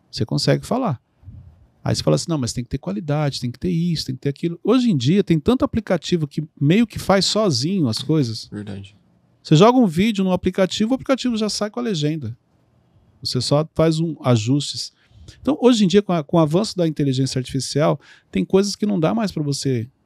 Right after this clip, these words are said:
Speaker 1: justificar. "Ah, mas não, não, eu não tenho como pagar." Mas é gratuito. Você não precisa pagar.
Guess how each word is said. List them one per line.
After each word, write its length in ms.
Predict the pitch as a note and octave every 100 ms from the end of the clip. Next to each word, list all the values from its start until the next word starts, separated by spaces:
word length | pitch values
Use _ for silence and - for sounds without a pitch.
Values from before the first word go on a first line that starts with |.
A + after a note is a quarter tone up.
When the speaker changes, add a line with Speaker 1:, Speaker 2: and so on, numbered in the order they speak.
| _ _ A#2+
Speaker 1:
justificar. 680 | A#2 C#3 - B2+ A#2 G#2+ - _ _ _ _
"Ah, 200 | A3+ C4
mas 220 | B3 G#3+
não, 260 | A3 A#3+ B3 _ -
não, 320 | G#3 A3 G#3
eu 100 | G3
não 100 | A3
tenho 180 | A3 G#3+
como 180 | A3
pagar." 400 | G#3 G#3+ E3+ - -
Mas 320 | C#3+ E3 - - _
é 100 | E3
gratuito. 640 | E3 A3 G#3+ G#3+ A#3 - - _ _ _ _ _ _
Você 80 | -
não 60 | E3
precisa 180 | - G3
pagar. 420 | G3 E3+ E3+ E3+